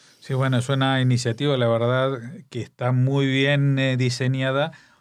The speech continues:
porque aunque la actividad, como dicen, es una actividad de dos horas,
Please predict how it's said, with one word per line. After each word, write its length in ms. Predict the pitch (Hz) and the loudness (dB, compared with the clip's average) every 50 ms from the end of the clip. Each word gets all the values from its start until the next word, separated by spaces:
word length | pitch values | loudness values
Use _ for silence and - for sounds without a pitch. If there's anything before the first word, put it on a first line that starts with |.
| _ _ _ | _ _ _
porque 960 | - 139 127 120 - 127 123 123 123 120 117 117 117 110 107 104 104 117 - _ _ _ _ _ | -8 -6 -6 -6 -4 -2 0 2 2 2 0 0 -2 -4 -6 -8 -10 -12 -18 _ _ _ _ _
aunque 260 | - 131 123 123 120 117 | -4 -4 -4 -2 -2 -2
la 280 | 117 113 113 113 107 | 0 0 0 0 -2
actividad, 760 | 98 - - - 123 117 117 117 123 143 147 147 147 156 151 147 - - - - _ | -4 -6 -6 -4 -2 0 0 2 2 2 2 2 0 -2 -4 -4 -8 -20 -20 -20 _
como 260 | - 113 113 113 113 | -10 -6 -2 0 0
dicen, 480 | 120 135 135 123 - 139 127 117 117 - _ _ _ _ _ | 0 0 0 0 0 0 0 -2 -2 -6 _ _ _ _ _
es 340 | - - 120 117 110 - - | -10 -4 -2 -2 -2 -2 -2
una 160 | 131 120 117 | -2 -2 -2
actividad 360 | 117 117 - 120 120 123 120 117 | -2 -2 -2 -2 0 2 2 2
de 180 | 120 120 120 | 2 2 0
dos 260 | 113 120 110 - - | 0 -2 -4 -2 -2
horas, 380 | 135 127 135 147 147 143 - - | -2 0 0 0 0 -2 -4 -8